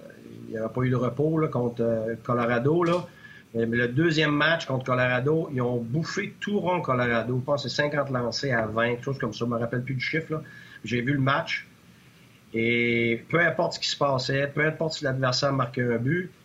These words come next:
ça ne change rien à leur façon de jouer. Puis ça, Pete DeBoer, ses équipes,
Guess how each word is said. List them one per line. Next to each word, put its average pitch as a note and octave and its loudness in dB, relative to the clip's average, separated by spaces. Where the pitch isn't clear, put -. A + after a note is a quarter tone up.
ça C3 0
ne B2 2
change D#3+ 0
rien C3+ 2
à - 2
leur B2 0
façon A#2 -2
de G2 -12
jouer. A2+ -2
Puis - -4
ça, F#3 2
Pete F#3+ -2
DeBoer, C3+ 2
ses E3+ 0
équipes, C#3+ 2